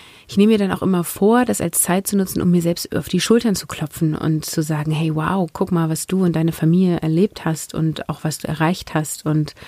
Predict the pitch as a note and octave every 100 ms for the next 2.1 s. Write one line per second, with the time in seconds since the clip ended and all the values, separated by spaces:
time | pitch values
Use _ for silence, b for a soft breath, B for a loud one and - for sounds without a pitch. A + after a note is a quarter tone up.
0 | B B B B E3 D#3+ E3 F#3 B3+ C4
1 | G#3 D3 C#3+ - B2+ - - C#3 D3 -
2 | -